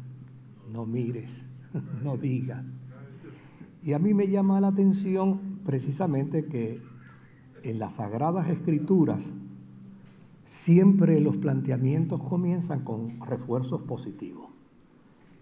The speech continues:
tales como: "Una vez estuviste muerto, pero ahora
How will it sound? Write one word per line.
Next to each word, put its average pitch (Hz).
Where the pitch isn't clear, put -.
tales 113
como: 110
"Una 107
vez 120
estuviste 131
muerto, 165
pero 110
ahora 147